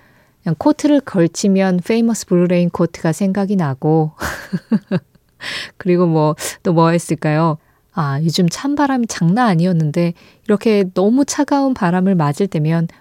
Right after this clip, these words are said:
Blowing in the Wind 같은 노래 생각나고, 그 나의 일상 모든 것 하나하나가 음악과 연결될 때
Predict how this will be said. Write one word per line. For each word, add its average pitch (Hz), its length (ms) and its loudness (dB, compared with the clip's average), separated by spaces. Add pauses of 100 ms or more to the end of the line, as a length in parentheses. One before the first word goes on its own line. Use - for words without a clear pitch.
Blowing 202 360 4
in 185 100 2
the 180 140 2
Wind 170 240 0
같은 170 260 0
노래 151 180 0
생각나고, 165 760 -2 (480)
그 180 80 2
나의 170 440 4
일상 220 640 2
모든 190 400 4
것 233 160 0
하나하나가 254 840 -2
음악과 190 520 2
연결될 165 440 2
때 127 360 -8